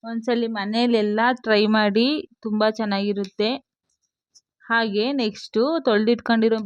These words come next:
ಪಾಲಕ್ ಸೊಪ್ಪನ್ನ ಹಾಕೋಬೇಕು. ಪಾಲಕ್ ಸೊಪ್ಪನ್ನು ಕೂಡ ಚೆನ್ನಾಗಿ ಫ್ರೈ ಮಾಡ್ಕೋಬೇಕು.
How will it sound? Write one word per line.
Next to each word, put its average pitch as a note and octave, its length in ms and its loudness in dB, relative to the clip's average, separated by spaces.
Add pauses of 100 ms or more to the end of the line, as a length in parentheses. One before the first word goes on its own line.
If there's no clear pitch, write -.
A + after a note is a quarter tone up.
(120)
ಪಾಲಕ್ G3+ 380 0
ಸೊಪ್ಪನ್ನ A3 400 -8
ಹಾಕೋಬೇಕು. F#3+ 680 -2 (1200)
ಪಾಲಕ್ A#3 380 4
ಸೊಪ್ಪನ್ನು A#3+ 380 -8
ಕೂಡ A3 200 -4 (140)
ಚೆನ್ನಾಗಿ A3+ 420 -2
ಫ್ರೈ G3+ 220 2
ಮಾಡ್ಕೋಬೇಕು. G3+ 760 -2